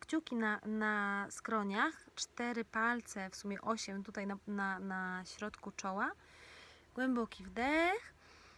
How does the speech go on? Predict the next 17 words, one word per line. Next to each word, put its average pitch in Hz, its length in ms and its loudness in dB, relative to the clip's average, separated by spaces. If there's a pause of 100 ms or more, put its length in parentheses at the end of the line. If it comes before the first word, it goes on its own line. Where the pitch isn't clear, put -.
(580)
i 285 340 6
z 254 80 -2
wydechem 262 480 0 (100)
usuwamy, 269 640 4
tak 240 120 -6
pocieramy, 254 1000 4 (100)
y, 226 420 0 (180)
palcami 233 760 0
po 254 200 -2
czole 220 460 0
do 233 180 -4
skroni 220 680 -2
i 226 60 -4
możemy 226 260 0
nawet, 226 340 -2
siu, - 340 -2 (540)
usunąć. 208 800 -4